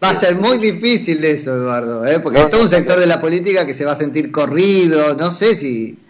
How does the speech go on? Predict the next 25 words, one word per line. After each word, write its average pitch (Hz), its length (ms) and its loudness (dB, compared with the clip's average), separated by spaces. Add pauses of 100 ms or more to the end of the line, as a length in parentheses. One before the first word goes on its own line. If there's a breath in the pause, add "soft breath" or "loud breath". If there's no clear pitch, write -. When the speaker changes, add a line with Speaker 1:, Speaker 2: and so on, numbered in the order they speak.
(420 soft breath)
Speaker 2:
No, 120 180 -10 (180)
acá, 156 300 2 (100)
ah, 117 60 0
mirá, 117 400 2
no, 110 180 -2 (440 soft breath)
que, 123 200 0
mirá, 104 260 -4
qué, 131 380 -8
qué 107 140 -2
vivo, 98 340 -2
¿eh? 92 100 -4
Va 92 100 -4
a - 80 -10
ser, 90 340 -6
va 101 60 0
a - 100 -10
ser 104 120 -2
difícil, 87 440 -10
<laughs> - 80 -20
claro 156 240 -2
que 90 100 -4
va 87 100 0
a 82 40 -8
ser 80 140 -10
difícil. 85 500 -12